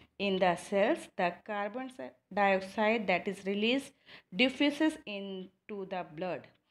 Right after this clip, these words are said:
It is carried to the lungs in mainly two different ways. Most of the carbon dioxide is covered to carbonic acid in R B C, while some part combines with the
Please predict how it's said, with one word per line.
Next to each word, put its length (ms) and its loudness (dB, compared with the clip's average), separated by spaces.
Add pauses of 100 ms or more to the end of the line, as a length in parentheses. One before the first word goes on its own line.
(240)
It 240 4
is 180 4
carried 480 8
to 120 2
the 160 6
lungs 440 2
in 180 4
mainly 420 0
two 240 6
different 460 0
ways. 340 -6 (320)
Most 300 2
of 160 4
the 80 2
carbon 420 2
dioxide 480 2
is 220 0
covered 540 0
to 200 -2 (120)
carbonic 760 2
acid 560 0 (300)
in 240 4
R 200 4
B 180 -4
C, 440 -2
while 460 4 (360)
some 460 6
part 340 6
combines 580 4
with 280 2
the 180 4